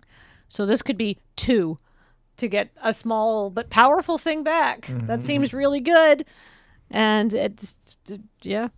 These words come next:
Speaker 1: Flavor text, "Dying for the cause is overrated." I
Speaker 2: Hmm.
Speaker 1: believe, I, I agree.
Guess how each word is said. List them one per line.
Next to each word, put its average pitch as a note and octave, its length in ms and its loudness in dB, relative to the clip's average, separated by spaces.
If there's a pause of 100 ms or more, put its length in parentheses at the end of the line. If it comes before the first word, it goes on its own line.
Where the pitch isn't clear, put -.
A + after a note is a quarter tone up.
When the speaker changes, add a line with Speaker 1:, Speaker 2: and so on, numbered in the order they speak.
(140)
Speaker 1:
Flavor C#4 240 2
text, G#3+ 340 -2
"Dying C4 300 4
for C4+ 100 -6
the B3 80 -4
cause C4+ 320 2
is A#3 140 -4
overrated." G#3+ 640 -2 (240)
I C#4 60 -12
Speaker 2:
Hmm. E4 60 -12
Speaker 1:
believe, F4 440 -4
I, D4 240 -6
I D#4 180 -8
agree. D4+ 460 -14